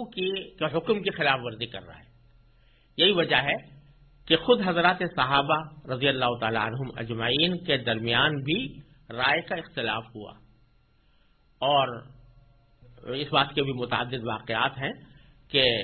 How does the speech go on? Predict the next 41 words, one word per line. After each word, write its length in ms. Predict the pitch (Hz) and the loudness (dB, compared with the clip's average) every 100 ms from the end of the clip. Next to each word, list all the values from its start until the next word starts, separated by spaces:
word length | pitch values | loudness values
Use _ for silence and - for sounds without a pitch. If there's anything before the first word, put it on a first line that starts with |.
| - - | -6 -2
ایک 200 | 143 143 139 | -2 -2 -2
چیز 160 | 135 - | -2 -2
کو 120 | 160 143 - - | 0 0 -2 -2
ایک 180 | 139 - | -2 -2
صحابی 420 | 120 123 123 131 | -2 -2 0 -2
نے 180 | 127 120 104 - - - | -2 -2 -4 -14 -20 -8
قرآن 240 | 143 156 170 165 | 0 2 2 0
کریم 280 | 143 180 240 | -2 0 0
ہی 120 | 233 | 0
کی 120 | 214 | 2
روشنی 340 | 156 151 - 139 | 0 -2 -4 -6
میں 120 | 120 113 | -4 2
جائز 240 | 131 185 202 | 2 2 -2
سمجھا، 280 | 180 160 147 - - _ _ - | -4 -4 -6 -10 -20 _ _ -4
دوسرے 320 | 156 160 165 | -4 -2 -2
نے 80 | 139 | -4
اس 120 | 117 | -8
کو 140 | 135 | -8
ناجائز 380 | 117 117 135 190 - | -6 0 2 2 -2
سمجھا۔ 260 | 143 117 117 - - - _ _ _ _ _ _ _ _ _ _ _ _ - | -10 -10 -14 -20 -20 -20 _ _ _ _ _ _ _ _ _ _ _ _ -12
نماز 380 | 143 160 180 170 | -2 2 4 4
پڑھنے 260 | 175 165 180 | 0 2 2
کا 120 | 175 170 | 2 2
ایک 180 | 175 - | -2 0
طریقہ 280 | 170 170 165 147 | 0 2 0 0
ایک 200 | 160 160 | -2 -2
نے 80 | 180 | -4
اختیار 380 | 170 180 170 180 - | -4 0 2 2 0
کیا 240 | 180 175 - - - | 0 0 -2 -10 -2
قرآن 220 | 147 156 151 | 2 2 2
کریم 240 | 143 151 190 | 2 2 2
ہی 100 | 185 | 2
کی 80 | 185 | 2
روشنی 340 | 170 170 175 | 2 0 -2
میں، 160 | 175 175 160 | -2 -2 -2
سنت 280 | 147 160 165 | -2 -2 0
ہی 60 | 196 | -2
کی 80 | 185 | 0
روشنی 360 | 180 175 185 | 0 -2 -4
میں، 140 | 180 151 - - _ _ _ _ - | -4 -6 -10 -20 _ _ _ _ 4
اور 180 | 165 | 6